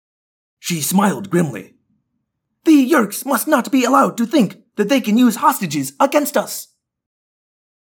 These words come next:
"Aren't you kind of missing the point?" Cassie said quietly. "I thought the point was to save Beck." "No," Toby said. "The point is to defeat the Yeerks.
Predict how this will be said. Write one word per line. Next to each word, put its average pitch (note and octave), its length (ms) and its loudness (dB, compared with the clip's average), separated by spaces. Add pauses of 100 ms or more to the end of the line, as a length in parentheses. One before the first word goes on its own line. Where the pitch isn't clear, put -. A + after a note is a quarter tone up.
(100)
"Aren't C4+ 260 2
you E4 100 4
kind C#4+ 220 0
of G3 140 0
missing A#3 260 0
the B3+ 100 0
point?" F#3 440 -4 (420)
Cassie F3 340 -2
said D3 240 -4
quietly. D#3 600 -4 (1000)
"I C4 140 2
thought C#4 260 0
the C#4 100 6
point C#4+ 360 -6
was F#3+ 160 -2
to A#3 100 -4
save B3 300 -2
Beck." - 420 -2 (1160)
"No," C4 520 0 (280)
Toby D#3 300 -6
said. D3+ 420 -6 (920)
"The D#4 200 4
point D4+ 380 2
is B3 100 0
to C4 100 4
defeat C4 480 -2
the B3+ 140 -2
Yeerks. B3+ 440 -4